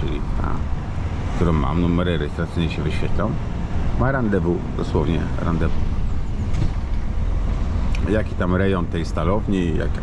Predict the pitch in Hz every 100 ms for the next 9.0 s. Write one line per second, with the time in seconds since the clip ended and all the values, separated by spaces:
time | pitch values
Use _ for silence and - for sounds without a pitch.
0 | - 80 71 69 - - - - - -
1 | - - - - - - - - - 151
2 | - 113 117 110 - - - - - -
3 | - - - - - - - - - -
4 | - - - - - - - 120 - 113
5 | 107 95 95 - 82 107 131 92 - 76
6 | - - - - - - - - - -
7 | - - - - - - - - - -
8 | 131 110 87 101 - - 123 127 113